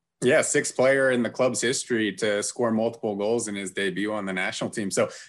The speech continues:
can't be much better than that. And the only thing better than a header for a goal is a bicycle kick for a goal. So, uh, very, very impressive athleticism there.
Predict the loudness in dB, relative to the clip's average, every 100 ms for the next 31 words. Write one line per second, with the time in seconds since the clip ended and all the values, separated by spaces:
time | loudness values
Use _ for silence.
0 | -2 0 4 4 4 2 2 4 2 2
1 | 2 0 0 -2 0 0 2 2 2 2
2 | 0 -2 -2 0 -2 -2 -4 -2 -2 -2
3 | -2 0 0 0 -4 -8 -8 -8 -6 -6
4 | -4 -4 -2 0 0 0 0 0 0 0
5 | -2 -2 -2 -2 -2 -2 -2 -2 -2 -4
6 | -4 -6 -4 -2 0 -2